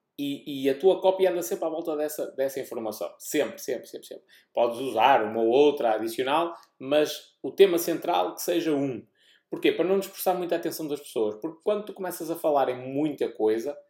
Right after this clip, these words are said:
a atenção começa-se a dispersar e o, o teu objetivo é ir afunilando cada vez mais para a pessoa comprar.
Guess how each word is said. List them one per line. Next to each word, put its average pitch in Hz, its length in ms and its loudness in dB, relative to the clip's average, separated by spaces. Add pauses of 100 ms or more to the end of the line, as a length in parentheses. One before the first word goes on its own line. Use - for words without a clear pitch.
(400)
a 123 100 -2
atenção 143 320 -2
começa-se 151 420 -2
a 139 40 2
dispersar - 760 0
e 151 220 -4
o, 147 220 -4
o 143 40 -8
teu 160 220 2
objetivo 151 480 0
é 156 200 0
ir 160 140 2
afunilando 170 1400 0
cada 165 240 -2
vez 160 240 -2
mais 175 460 -4
para 170 100 -4
a - 40 -16
pessoa 170 220 -6
comprar. 117 560 -2